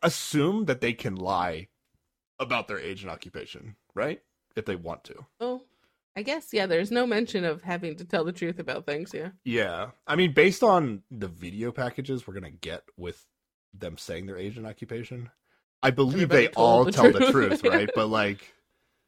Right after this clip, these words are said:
Speaker 1: I'm curious, like, if anybody's, like, going on the show as, like, a hardcore money catcher and they're, like, willing to lie and stuff. I,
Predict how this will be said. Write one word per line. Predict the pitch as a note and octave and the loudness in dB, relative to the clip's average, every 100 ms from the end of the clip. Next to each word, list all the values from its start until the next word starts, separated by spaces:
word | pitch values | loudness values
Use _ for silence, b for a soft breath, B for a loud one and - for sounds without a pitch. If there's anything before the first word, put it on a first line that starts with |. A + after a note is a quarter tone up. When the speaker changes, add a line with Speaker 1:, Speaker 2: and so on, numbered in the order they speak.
| _ | _
Speaker 1:
I'm | C3+ | -2
curious, | C#3+ A3+ B3 | 4 4 4
like, | G#3+ D#3 | 2 0
if | - | -4
anybody's, | G#2+ A2 G#2+ G2+ F2+ - _ _ _ _ | -6 -6 -6 -6 -10 -16 _ _ _ _
like, | - D#2+ - | -16 -14 -12
going | E2+ F#2 | -12 -10
on | G2 | -12
the | F#2 | -10
show | - A2 A2+ | -8 -8 -8
as, | F2+ | -8
like, | F2 | -12
a | - | -14
hardcore | - F#2+ D#2+ - - F2+ F2 | -12 -12 -12 -14 -16 -12 -12
money | D2+ E2+ | -14 -14
catcher | - F#2+ A2 G#2+ G#2 | -12 -12 -10 -10 -10
and | F#2 | -10
they're, | E2+ D#2 | -14 -14
like, | E2 - | -16 -16
willing | D#2+ D#2+ D#2+ | -16 -14 -16
to | - | -18
lie | D#2+ D#2 D#2 D#2 | -18 -14 -14 -14
and | F2 | -18
stuff. | - F#2+ | -14 -14
I, | - | -14